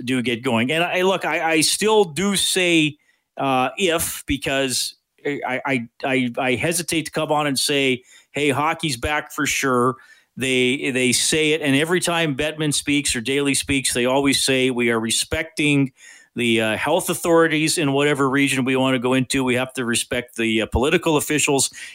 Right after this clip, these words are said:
in whatever region we go into." And they said that numerous times today. And if, and,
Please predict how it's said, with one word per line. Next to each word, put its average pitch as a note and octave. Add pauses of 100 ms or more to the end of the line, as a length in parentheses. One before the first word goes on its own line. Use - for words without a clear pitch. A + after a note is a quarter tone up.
in B2
whatever B2+
region B2+
we A#2+
go A#2+
into." B2
And A#2
they A2+
said C3
that A#2+
numerous D#3
times B2+ (260)
today. B2
And C3
if, B2
and, B2+